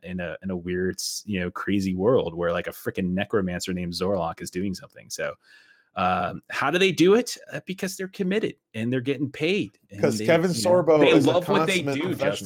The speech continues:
Speaker 1: Justin. That's exactly it. That's
Speaker 2: All right,
Speaker 1: exactly
Speaker 2: okay,
Speaker 1: it.
Speaker 2: okay.
Speaker 1: I think I get, like,
Speaker 2: Uh,
Speaker 1: four points for that question.
Speaker 2: uh, you get a, you get a
Speaker 1: Crush
Speaker 2: full
Speaker 1: that one.
Speaker 2: point. Full point. Full point. Uh, next question, and you gotta really think about this for your answer, okay? So the question is,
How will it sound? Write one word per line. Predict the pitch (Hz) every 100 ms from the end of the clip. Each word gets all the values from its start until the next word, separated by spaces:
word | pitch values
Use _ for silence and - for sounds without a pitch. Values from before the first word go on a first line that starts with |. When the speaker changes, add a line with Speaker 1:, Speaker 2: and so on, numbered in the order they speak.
| 117
Speaker 1:
Justin. | 143 - _ _ _
That's | 127 123
exactly | 120 101 101 101 95 85
it. | 80 - _ _ _
That's | 90 -
Speaker 2:
All | 85
right, | 78
Speaker 1:
exactly | - 76
Speaker 2:
okay, | 73
Speaker 1:
it. | -
Speaker 2:
okay. | -
Speaker 1:
I | 101
think | 214
I | 202
get, | 110 92
like, | 104
Speaker 2:
Uh, | 98 87 -
Speaker 1:
four | 143
points | - _ _ -
for |
that | 82 78
question. | - - -
Speaker 2:
uh, | 123 131
you | 202
get | 285
a, | 262
you | 269
get |
a | 277
Speaker 1:
Crush | -
Speaker 2:
full | 185
Speaker 1:
that | -
one. | 190
Speaker 2:
point. | - _
Full | -
point. | 101 -
Full | -
point. | 98 - _ _ _ _ -
Uh, | 120 120 110 - _ -
next | 175 -
question, | 113 98 78 - -
and | 117
you |
gotta | 131 180 180
really | 180
think | 151 160 113
about | 85 78
this | - 78 - - 107
for | -
your | 98 92
answer, | 92 90 - - _ _ _ 82
okay? | 87 95 _ _ _ _
So | -
the | 123
question | 202 208 147
is, | 113 104 -